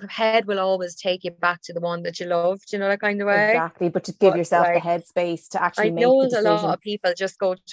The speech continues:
Speaker 1: one shop. I wouldn't recommend that.
Speaker 2: Yeah,
Speaker 1: So I
Speaker 2: shop
Speaker 1: went
Speaker 2: around.
Speaker 1: to a couple, yeah. How, how I picked it, it was like, I, I was on Pinterest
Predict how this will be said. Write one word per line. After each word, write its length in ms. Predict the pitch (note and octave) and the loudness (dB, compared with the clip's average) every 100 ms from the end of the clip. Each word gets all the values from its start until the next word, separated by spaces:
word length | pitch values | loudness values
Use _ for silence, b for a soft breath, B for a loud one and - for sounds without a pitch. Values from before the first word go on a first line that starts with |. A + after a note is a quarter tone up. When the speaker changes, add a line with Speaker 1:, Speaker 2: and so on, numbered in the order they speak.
| F3 | -8
Speaker 1:
one 220 | E3+ E3+ | -6 -6
shop. 320 | - F3 E3+ | 0 2 2
I 100 | F3 | 0
wouldn't 320 | E3+ F#3 F3 F3+ | -2 -4 -8 -6
recommend 500 | E3+ - F3 E3+ F3 | -6 -6 -8 -6 -6
that. 180 | E3+ F#3 - _ _ B | -6 -8 -20 _ _ B
Speaker 2:
Yeah, 260 | F3 E3 D#3 - | -2 -2 -2 0
Speaker 1:
So 80 | G3+ | 2
I 60 | |
Speaker 2:
shop 160 | F#3+ A3+ | 4 2
Speaker 1:
went 100 | E3+ | 2
Speaker 2:
around. 280 | E3 E3 - | -4 -4 -4
Speaker 1:
to 40 | |
a 40 | G3+ | -6
couple, 360 | - F3+ F#3 F#3 | -2 -4 -4 -6
yeah. 440 | G3+ F#3+ F3 F3 F#3 _ - | -4 -2 -2 -4 -10 _ -4
How, 160 | A3+ - - | -2 -2 0
how 140 | A#3+ | 2
I 60 | A3+ | 0
picked 380 | G#3 A3 G#3+ - | -4 -16 -14 -10
it, 100 | F#3 | -8
it 80 | - | -8
was 160 | G3+ | -8
like, 200 | G3 F#3+ | -6 -6
I, 360 | G3+ F#3+ F#3+ G3+ _ b b b b _ _ _ _ _ - | -4 -6 -6 -14 _ b b b b _ _ _ _ _ -2
I 40 | |
was 100 | G#3+ | 2
on 200 | A3+ A3 | 2 0
Pinterest 960 | G#3+ - B3 B3 F#3+ - F3 E3+ - | -6 -2 0 0 -4 -8 -12 -14 -14